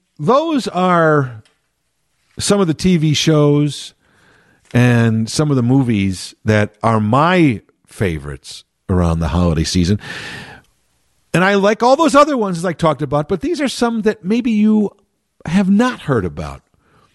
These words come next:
Or if you have, you haven't seen them in years. That deserve to be seen, I think, deserve to be recognized, and, um, deserve to become parts of your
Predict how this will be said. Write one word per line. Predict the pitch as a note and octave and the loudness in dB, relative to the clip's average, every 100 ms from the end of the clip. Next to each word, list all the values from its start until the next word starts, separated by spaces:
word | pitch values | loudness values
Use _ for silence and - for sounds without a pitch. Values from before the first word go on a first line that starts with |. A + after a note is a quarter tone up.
| _ _ _ | _ _ _
Or | C#3 E3 | 2 2
if | D3 | 2
you | D#3+ | -2
have, | C#3+ G#3 G3+ F3+ | -2 -2 -2 0
you | D#3+ | 0
haven't | F3+ F#3 E3 | 0 0 -2
seen | - G3+ | -2 0
them | F#3 F3 | 0 0
in | E3+ | 0
years. | F3 G3 G3 B2 C#2 - - - _ _ _ _ _ _ _ _ _ _ - | 0 2 2 2 -2 -14 -20 -20 _ _ _ _ _ _ _ _ _ _ -2
That | C3+ C#3 D3 | 0 0 0
deserve | D3+ A#2 E3+ A3 G3+ | 0 2 4 2 0
to | G3 | -6
be | D#3+ D#3+ | -6 -8
seen, | - D#3 C#3+ C#3+ C#3+ C3+ _ _ - | -6 -6 -2 -2 -4 -10 _ _ -2
I | C#3+ | -2
think, | - D#3 D3+ | 0 -2 -2
deserve | - B2 B2+ F3+ F3 | -2 0 2 2 0
to | D#3+ | 0
be | D3+ | 2
recognized, | C3 B2+ C#3 A#2 A#2 A2+ A2+ A2 - _ - - - _ - | 2 0 -2 -2 0 0 0 -4 -12 _ -20 -20 -20 _ 0
and, | B2+ A#2+ A#2+ A2+ G#2 - | 2 4 2 0 -4 -4
um, | G2+ F#2+ F#2 F2+ E2+ _ - | 0 0 0 -2 -4 _ -2
deserve | A#2 A#2 F3+ D#3 C#3 C3 _ _ _ _ _ _ | 0 2 2 2 0 -2 _ _ _ _ _ _
to | - C3+ | -2 0
become | C#3+ C#3+ D3 D3 C#3 C3+ C3+ C3+ _ - | 0 -2 0 2 2 -2 -6 -10 _ -4
parts | - D#3 C3+ - - | 0 0 0 -4 -14
of | - A#2+ G2 | -4 -4 -2
your | A2 G#2+ G#2 | 0 0 0